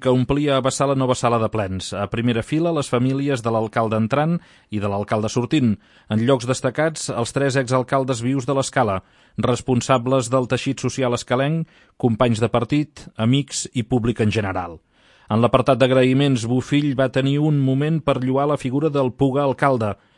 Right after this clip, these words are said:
apuntant que ahir era un dia trist, però alhora alegre.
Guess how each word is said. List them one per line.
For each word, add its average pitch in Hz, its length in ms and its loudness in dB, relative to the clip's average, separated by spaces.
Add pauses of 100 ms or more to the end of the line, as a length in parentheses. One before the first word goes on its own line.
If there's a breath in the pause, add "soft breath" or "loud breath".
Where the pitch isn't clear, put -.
(140)
apuntant 123 600 2 (500)
que 107 160 0
ahir 131 240 2
era 123 80 2
un 117 160 2
dia 113 380 0 (180)
trist, 165 480 0 (180)
però 117 240 4
alhora 120 520 2
alegre. 82 500 -4